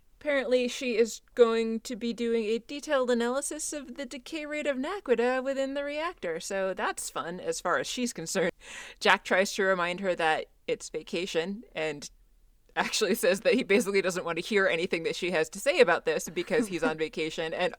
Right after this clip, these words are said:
then also is wondering why she's doing this when she is also on vacation. But she's having a good time with her naquadah reactor.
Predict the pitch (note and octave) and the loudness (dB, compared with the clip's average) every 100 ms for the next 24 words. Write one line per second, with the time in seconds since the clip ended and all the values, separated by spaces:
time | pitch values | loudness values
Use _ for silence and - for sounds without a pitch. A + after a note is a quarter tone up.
0 | G3 - G3+ - - A3 G#3 F#3+ F3+ F#3+ | -4 6 6 6 4 4 6 4 4 4
1 | F3 E3+ F3 E3+ E3 D#3+ F3 F#3+ F3+ F3+ | 2 0 2 2 0 2 4 4 2 0
2 | F#3+ E3 - E3+ E3+ G3+ E3+ - - - | -6 -6 -4 -4 -2 0 0 0 -16 -20
3 | - F#3+ F#3 - G3+ F#3 - - F#4 - | -10 -8 -6 0 0 0 -2 0 0 2
4 | F#3 E3 E3 E3 D#3 E3+ D3 F3 A3+ - | 2 2 0 -2 -6 -6 -6 -6 -6 -8
5 | - - - - - F#4 A4+ - - D#4 | -18 -20 -20 -20 -8 -6 -6 -8 -12 -4
6 | G4 F#4+ F#4+ F#4+ F#4+ G4 G4 G4+ A#3+ E3+ | -2 0 0 0 0 0 2 2 0 -2
7 | - G#3 G#3+ G3 F3 F#3 F3 E3 E3 D3 | -8 -6 -4 -2 -2 0 0 2 2 0
8 | - D3+ | -2 -8